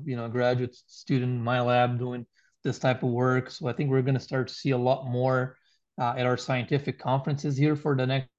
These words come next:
couple of years. And as those, uh, results get published, uh, we're gonna start hearing more and more,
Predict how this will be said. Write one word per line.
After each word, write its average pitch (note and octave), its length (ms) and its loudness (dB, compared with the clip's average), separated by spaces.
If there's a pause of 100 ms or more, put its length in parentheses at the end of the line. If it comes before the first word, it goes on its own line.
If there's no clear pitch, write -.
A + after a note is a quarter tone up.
(100)
couple C#3 240 0
of C3 60 2
years. C#3 400 2
And B2+ 100 -4
as B2 240 -6
those, C3+ 300 -2 (500)
uh, A#2 180 -2
results B2+ 440 2
get - 320 -4
published, C3 680 2
uh, A2+ 200 -6
we're A#2+ 160 -2
gonna B2 180 0
start B2 260 -2
hearing B2+ 260 2
more B2+ 280 0
and B2 140 -2
more, A#2+ 460 -2